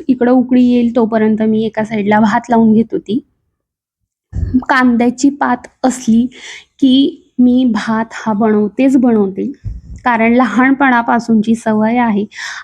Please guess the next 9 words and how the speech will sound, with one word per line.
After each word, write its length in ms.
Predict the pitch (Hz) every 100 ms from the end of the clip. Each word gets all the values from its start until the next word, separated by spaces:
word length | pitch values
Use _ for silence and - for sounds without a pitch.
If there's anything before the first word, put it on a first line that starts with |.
| -
आई 340 | 214 208 240
नेहमी 460 | 262 247 247 226 240
माझी 360 | 233 214 214 269 - - _ _ -
कांद्याची 500 | 233 220 220 220 269
पात 260 | - 233 233 - -
आणि 260 | 208 208
पालक, 500 | 226 233 208 196 190
शोपालक 540 | - 226 220 214 202 190 - _ _ _ _ _ _ _ _ _ _ _ _ _ _ - - - - - -
भात 280 | 214 226